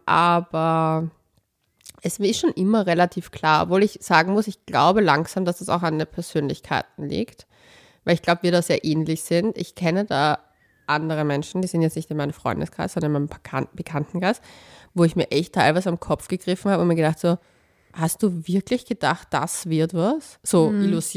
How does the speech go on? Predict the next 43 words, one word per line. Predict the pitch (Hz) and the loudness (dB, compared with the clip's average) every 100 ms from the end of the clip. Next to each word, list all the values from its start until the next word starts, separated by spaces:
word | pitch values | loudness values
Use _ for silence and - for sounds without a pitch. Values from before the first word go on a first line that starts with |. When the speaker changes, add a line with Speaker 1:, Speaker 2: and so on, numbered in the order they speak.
| 170 214 | 2 4
Speaker 1:
illusionsmäßig. | 190 - 156 143 - - 127 - _ _ _ - - | 2 0 2 2 0 -2 -2 -4 _ _ _ -10 0
Und | 175 | 4
dann | 160 151 | 4 4
kam | 170 | 2
ich | 160 | 4
mir | 170 | 2
echt | - - | 0 -2
ein | 180 | -4
bisschen, | 170 - 160 | -2 0 0
äh, | - - | -2 -8
da | - | -10
kam | - 160 | -4 -4
ich | |
mir | 165 | -2
ein | 156 | -4
bisschen | - 160 | -4 -6
sehr | 160 - | -6 -6
judgy | - - - | -8 -8 -12
vor. | - - - 190 _ - - - | -10 -4 -4 -4 _ -20 -12 0
Speaker 2:
Aber | 202 | 0
ich | |
glaub, | 202 196 | 2 -4
die | - | -2
Leute | 202 196 - | 0 0 0
sind's | 208 214 202 | -4 -2 -2
dann | - | -2
eh | 214 | -2
selber | 226 202 202 | 0 2 4
mit | 202 196 | 4 4
einer | |
gewissen, | 208 202 - 202 - | 0 -4 -4 -6 0
mit | 208 | 0
einem | |
gewissen | 202 214 - 208 _ - | 2 0 0 -4 _ -12
Abstand | - 202 - - 208 | -4 -2 -2 0 0
irgendwie | 202 196 208 | 0 0 0
zu | - | 0
dem | 202 196 | 2 2
Date | 180 185 190 | 4 2 2
oder | 190 196 | -2 -2
zu | - | -2
der | 196 | -2
Erfahrung, | 180 185 190 180 185 202 208 | 0 0 0 2 4 4 2